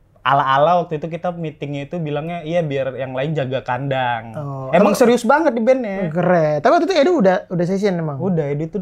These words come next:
Speaker 1: main sama Isyana, main.
Speaker 2: Oh,
Speaker 1: Iya, lu
Speaker 2: Isyana awal-awal
Speaker 1: Iya,
Speaker 2: ya?
Speaker 1: dia
Speaker 2: Iya,
Speaker 1: tuh
Speaker 2: iya.
Speaker 1: lumayan, lumayan inilah, lumayan
Speaker 2: Iya.
Speaker 1: banyak,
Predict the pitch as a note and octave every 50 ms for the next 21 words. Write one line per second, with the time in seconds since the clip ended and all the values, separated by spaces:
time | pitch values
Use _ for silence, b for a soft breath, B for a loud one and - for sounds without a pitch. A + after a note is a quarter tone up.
0 | - - E3+ D#3+ D3+ D#3 D3+ D#3 D#3 D3+ D3+ D3+ - D3+ C#3 C#3 C#3+ D3 D3 D3+
1 | D3+ D3 C3+ C#3+ C#3+ - D3+ E3 G#3+ A#3+ B3 C4+ C4 - - - - _ _ -
2 | - A3 G#3 G#3 A3+ G3+ G3+ G#3+ G#3+ A3 B3 A#3+ A3 G#3+ G3+ F#3+ F#3+ F#3+ F#3+ F#3
3 | F#3 F3+ F3+ F3+ F3 E3 - C#4 A#3+ A#3+ A3+ A3+ A3+ A3 A3 A3 G#3+ G#3 G#3 G#3+
4 | G#3+ G#3+ G#3+ A3 A#3+ B3 G#3 F3 E3+ F3 E3+ E3+ E3+ F3 F3 E3+ E3 E3+ E3+ F3
5 | F3